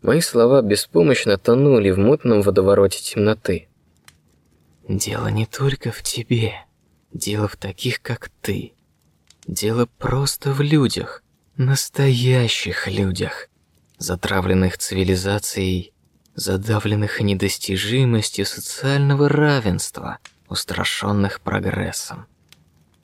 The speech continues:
Мы откликнулись на ваш немой зов. Мы здесь. И ваши древние инстинкты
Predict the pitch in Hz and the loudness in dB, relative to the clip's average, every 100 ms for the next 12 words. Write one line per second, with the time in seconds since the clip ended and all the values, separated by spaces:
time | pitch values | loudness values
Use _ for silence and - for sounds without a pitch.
0 | _ _ - - 104 120 135 - 123 131 | _ _ -20 -6 0 0 0 -2 0 0
1 | 156 - 139 120 - 107 107 104 98 - | 0 2 2 2 0 0 0 0 -2 -2
2 | 98 98 95 92 95 95 - - - _ | -2 0 0 0 -2 -6 -8 -16 -20 _
3 | _ 101 95 92 92 95 98 92 - - | _ 0 0 0 -4 -6 -4 -4 -8 -10
4 | _ _ _ _ - 76 85 98 - 87 | _ _ _ _ -8 -4 -2 -2 -2 -2
5 | 95 101 98 98 98 98 - - 113 123 | 0 0 2 2 2 2 0 -6 -2 -2
6 | 113 - 87 | -2 -6 -10